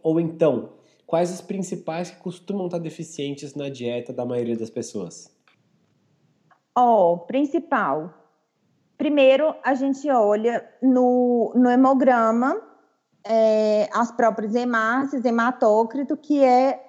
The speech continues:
Speaker 2: a questão de anemia. Mas falando assim, em, em distúrbios, né?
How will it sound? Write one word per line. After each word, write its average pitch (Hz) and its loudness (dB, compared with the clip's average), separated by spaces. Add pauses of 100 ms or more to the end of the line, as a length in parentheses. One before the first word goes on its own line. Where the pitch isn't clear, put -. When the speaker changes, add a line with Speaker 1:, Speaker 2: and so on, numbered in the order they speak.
(320)
Speaker 2:
a 240 -4
questão 269 2
de 262 4
anemia. 262 2 (640)
Mas 233 0
falando 247 -2
assim, 277 -4
em, 220 -4
em 247 8
distúrbios, 202 2
né? 330 2